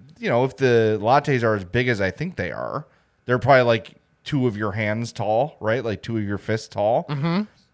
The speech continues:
Speaker 1: I would think they're probably somewhere in the seventies or eighties. So m-, I will try one for the sake of the podcast. I'll just take a sip and see how it, it can't,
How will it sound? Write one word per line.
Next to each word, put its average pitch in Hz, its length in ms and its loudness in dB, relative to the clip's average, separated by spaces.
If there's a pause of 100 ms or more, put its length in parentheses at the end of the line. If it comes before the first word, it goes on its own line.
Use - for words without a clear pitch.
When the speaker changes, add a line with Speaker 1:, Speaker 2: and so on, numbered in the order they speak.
(160)
Speaker 1:
I 131 100 6
would 139 160 6
think 131 160 -2
they're 120 140 4
probably 113 280 4
somewhere 110 260 -2
in 98 60 -2
the 92 80 -4
seventies 95 400 0
or 87 100 -4
eighties. 85 380 -6
So 113 440 4 (640)
m-, 131 140 -4
I 180 140 6
will 262 160 2
try 151 340 4
one 117 360 2
for 131 160 -2
the 113 140 0
sake 131 220 2
of 117 100 -2
the 104 80 -2
podcast. 95 640 2
I'll 104 160 2
just 104 160 -4
take 110 120 0
a 101 60 -2
sip 104 240 0
and 90 140 -8
see 104 140 -4
how 90 180 2
it, 92 200 -6
it 160 140 -6
can't, - 260 -10